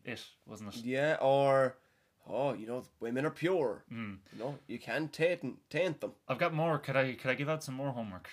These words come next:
Speaker 1: to your listeners?
Speaker 2: Absolutely.
Speaker 1: There's this other video <laughs>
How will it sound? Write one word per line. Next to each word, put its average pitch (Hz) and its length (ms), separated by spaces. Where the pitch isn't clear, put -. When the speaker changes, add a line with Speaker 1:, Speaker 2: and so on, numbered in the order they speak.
Speaker 1:
to - 80
your 92 120
listeners? 92 240
Speaker 2:
Absolutely. 170 500
Speaker 1:
There's 117 200
this 151 180
other 147 200
video 95 420
<laughs> 123 80